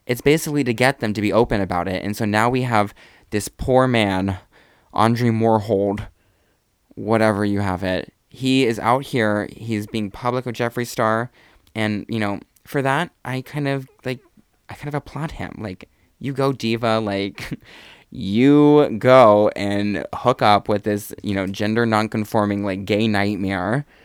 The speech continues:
It's, like, pushing the culture forward. I think, like, this is something that we should celebrate. Um, but we're not celebrating Jeffree Star because, you know, he's a racist and problematic and canceled. So,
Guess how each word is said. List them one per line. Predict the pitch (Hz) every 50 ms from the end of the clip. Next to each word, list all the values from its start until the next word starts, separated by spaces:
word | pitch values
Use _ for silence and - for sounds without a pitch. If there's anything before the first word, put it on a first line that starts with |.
| _ _ _ _ _ _ _ _ _ _ _ -
It's, | 135 143 135 - - -
like, | 160 151 143 139 -
pushing | - 123 120 - - 156
the | 151 160
culture | - 151 180 - - 190
forward. | - - 110 101 101 98 90
I | - 117 131
think, | 160 185 185
like, | 185 147 120 107
this | 120 123 123 - -
is | 110 101
something | - 113 104 98 107 104 101
that | 92 92 85 - - _ _ _ _ _ _ _ -
we | - 117 110
should | - 107 85
celebrate. | - 98 76 - - 90 78 69 - - _ _ _ _ _ _ _
Um, | - - 95 92 90 90 92 95 92 82 - 120 _ _ _ _ _ _ _ _ _ _ - - _ _ _ _ _ _ _ _ _ _ _ _ _
but | - - 104
we're | - 110
not | 107 107 90 -
celebrating | - 107 95 92 101 98 92 92 98
Jeffree | 98 92 - - 95 92
Star | - 98 80 69
because, | - 98 - - 98 90 95 92 - - - - - - _
you | - 98
know, | 92
he's | 98 98 95 90
a | 98
racist | 95 95 87 82 - - 71 - - - - - - -
and | - 98 98 -
problematic | 101 92 90 95 95 95 95 92 92 110 - - -
and | - 101 104 101 98 101 -
canceled. | - 151 160 160 - - 85 58 55 - - _ _ _ _ _ _ _ _ _ _ _ _ _ _ _ _ _ _ _
So, | _ - - - - 107 98 95 92 92 92 92 95 98 104 113